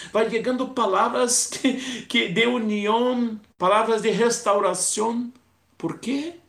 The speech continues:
La luz de Cristo llegó en tu vida y tú también vas a hablar así. "Ya no vivo yo, pero Cristo vive en mí". Menos de mí,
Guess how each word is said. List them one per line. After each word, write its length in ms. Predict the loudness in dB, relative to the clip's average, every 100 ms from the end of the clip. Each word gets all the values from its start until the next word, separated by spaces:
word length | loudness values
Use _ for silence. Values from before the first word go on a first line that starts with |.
| _ _ _ _ _ -12
La 160 | -8
luz 800 | -4 -2 -2 -2 -2 -2 -6 -4
de 200 | -4 -4
Cristo 640 | -2 -4 -4 -8 -6 -6 -8 -20 -10
llegó 720 | -2 0 0 0 2 2 -2 -8
en 240 | -2 -2 0
tu 100 | -6
vida 580 | -6 -6 -4 -2 -2 -4 -4
y 200 | 2 2 0 -2
tú 180 | 0 0
también 640 | 0 0 0 -2 0 2 2
vas 280 | 2 4 2
a 120 | 2
hablar 440 | 2 2 2 2
así. 580 | -2 -4 -6 -6 -8 -10 -16 -4
"Ya 160 | -2
no 180 | 0 -2
vivo 360 | -4 -4 -2 -2
yo, 420 | 0 0 0 -4 -18 -6
pero 280 | -2 -2 0
Cristo 440 | -2 -2 -2 -4
vive 580 | 0 0 0 -2 -4 -6
en 260 | -8 -6 -4
mí". 460 | -4 -2 -2 -6 -6
Menos 440 | 0 0 2 2
de 100 | 2
mí, 480 | 2 2 0 -2 -8